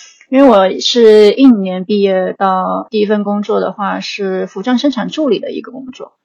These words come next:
因为当时本来是，还是想找一个服装设计的工作，但是因为我跟着那个老大跟我说，嗯，先从生产做起，更能够了解服装的一个整个生产过程，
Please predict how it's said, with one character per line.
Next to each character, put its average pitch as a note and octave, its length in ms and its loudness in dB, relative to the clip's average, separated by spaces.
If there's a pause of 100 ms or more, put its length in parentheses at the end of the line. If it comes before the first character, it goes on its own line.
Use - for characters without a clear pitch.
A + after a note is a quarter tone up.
(240)
因 C4+ 100 0
为 D4 60 2
当 D#4 140 2
时 B3+ 120 -4
本 G3 120 -4
来 F#3 140 -4
是， A#3 320 2
还 G3 220 -4
是 C#4 120 -4
想 G3 260 -2
找 - 280 -8
一 - 100 -8
个 G3 220 -2
服 - 100 -14
装 A3 160 -4
设 C#4 160 -4
计 B3 140 -14
的 B3+ 100 -8
工 B3 200 -16
作， - 240 -20 (100)
但 B3+ 120 -2
是 B3+ 140 -2
因 B3 120 2
为 B3+ 60 2
我 G#3 200 0
跟 A3 200 -2
着 A3+ 140 -2
那 G#3+ 140 -2
个 G#3+ 80 -2
老 G3+ 160 -2
大 G3+ 320 -8
跟 G3 120 -6
我 F#3 140 -6
说， F#3+ 320 -8 (340)
嗯， F#3 380 -8
先 A3 160 -4
从 F#3+ 240 -6
生 A3+ 160 -4
产 F#3 220 -8
做 G3 180 -4
起， - 540 -12
更 A#3+ 180 2
能 F3+ 180 -8
够 F#3 200 -2
了 - 240 -4
解 - 320 -6
服 E3+ 200 -14
装 F#3+ 280 -8
的 F3+ 320 -8
一 E3+ 80 -10
个 F3+ 500 -6
整 - 160 -10
个 F#3+ 80 -8
生 B3 160 -4
产 G3+ 220 -8
过 A#3 180 0
程， - 240 -12